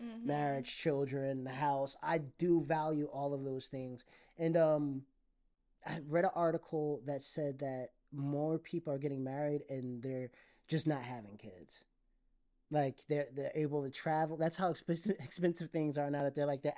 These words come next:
Speaker 1: That
Speaker 2: able to
Speaker 1: is
Speaker 2: travel,
Speaker 1: true.
Speaker 2: they're able to have fun. So it's, like, almost like, um, even just going back to the themes of, like,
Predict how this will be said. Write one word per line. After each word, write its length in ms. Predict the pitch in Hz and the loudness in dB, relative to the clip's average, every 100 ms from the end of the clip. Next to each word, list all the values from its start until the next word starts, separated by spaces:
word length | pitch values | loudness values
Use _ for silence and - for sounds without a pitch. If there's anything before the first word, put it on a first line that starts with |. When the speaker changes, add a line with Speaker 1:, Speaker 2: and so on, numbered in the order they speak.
| 147 | 0
Speaker 1:
That 80 | 185 | 2
Speaker 2:
able 180 | 165 | 4
to 60 | 160 | 2
Speaker 1:
is 60 | - | 2
Speaker 2:
travel, 500 | - 160 160 160 151 | 4 6 6 4 2
Speaker 1:
true. 80 | 151 | 2
Speaker 2:
they're 80 | 165 | 2
able 140 | 156 160 | 0 4
to 120 | 156 | 2
have 260 | 160 160 - | 4 0 0
fun. 460 | - 143 139 143 - - - - | 0 2 2 0 -4 -20 -20 -4
So 140 | - | 2
it's, 120 | 220 254 | 2 2
like, 220 | 240 208 | 0 0
almost 460 | 220 220 202 190 196 | 0 0 -2 -4 -2
like, 260 | 175 170 | -2 -2
um, 520 | 165 160 156 147 139 - _ _ _ _ _ | -2 -2 0 0 -2 -8 _ _ _ _ _
even 220 | 185 180 175 | -2 0 0
just 160 | 160 | 0
going 220 | 170 165 | 2 2
back 240 | 160 156 143 | 2 0 -2
to 420 | 175 151 147 143 - | -4 -2 -2 -4 -8
the 80 | 143 | -10
themes 280 | - 165 156 | -2 0 0
of, 100 | 143 | 0
like, 220 | 147 135 | 0 -2